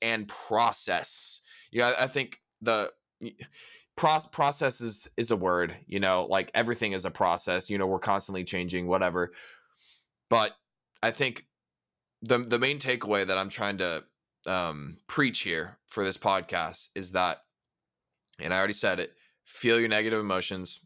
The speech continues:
and don't try to alleviate them, because in the act of not trying to alleviate them and just feeling like shit, you are going to <laughs> alleviate them.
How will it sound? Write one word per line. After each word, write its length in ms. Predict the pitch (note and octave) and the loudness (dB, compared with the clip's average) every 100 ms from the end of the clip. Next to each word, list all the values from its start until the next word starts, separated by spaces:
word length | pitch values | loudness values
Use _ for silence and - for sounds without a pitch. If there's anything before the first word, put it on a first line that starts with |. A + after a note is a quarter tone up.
| _ | _
and 180 | - F#2+ | -8 -4
don't 260 | E2+ G2+ G#2 | 0 0 0
try 240 | - G#2 | 0 2
to 120 | G2 | 2
alleviate 520 | G2 F#2 F2+ F2 E2+ - | -2 -4 -4 -2 -4 -2
them, 280 | D#2+ E2 - - | -4 -4 -12 -4
because 400 | A#2 C#3+ B2+ - | 0 2 0 0
in 220 | B2 A#2+ | -4 -2
the 180 | G#2+ G2+ | -4 0
act 320 | A#2 C3 - | 2 2 0
of 180 | - A2+ | -6 -4
not 300 | G#2 B2 - | 2 2 0
trying 320 | - D3+ D3 | -2 0 0
to 160 | C#3+ C#3 | -2 -4
alleviate 540 | B2+ C3 C3+ A#2 F2 | -2 -4 0 0 0
them 240 | E2+ D2 C#2 - - | -4 -6 -10 -20 -8
and 120 | A#2+ | -4
just 240 | A#2+ - - _ | -2 -4 -6 _
feeling 480 | - - C#3+ D3 D3 | -10 0 4 4 4
like 240 | C3 B2+ | 2 2
shit, 520 | - - G#2+ - - _ _ - - - - _ _ _ | -4 -2 -4 -6 -12 _ _ -20 -20 -20 -20 _ _ _
you 240 | A2+ B2+ C3+ | 0 4 6
are 100 | B2+ | 6
going 280 | A#2 A2+ A2+ | 2 -2 0
to 180 | - | 2
<laughs> 20 | D#3+ | 4
alleviate 500 | D#3+ C4+ C3+ F#2+ - | 4 0 -2 -4 -4
them. 260 | F#2 D2+ | -8 -8